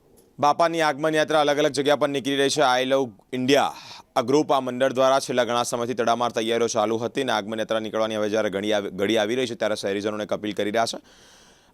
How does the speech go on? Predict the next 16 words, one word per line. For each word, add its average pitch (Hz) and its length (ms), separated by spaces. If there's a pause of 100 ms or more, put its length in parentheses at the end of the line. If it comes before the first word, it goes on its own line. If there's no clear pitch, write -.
(180)
I - 20
Love 180 380
India 165 200
ગ્રુપના 147 640
યુવકોનો 147 440
ઉત્સાહ 139 280
ખૂબ 147 260
છે. 147 260 (160)
ઉત્સાહની 139 460
સાથે 127 240
સાથે 127 260
બાપાની 127 640 (120)
આગમન 123 320
યાત્રા 139 260
કાઢવાના 98 420
છે. - 220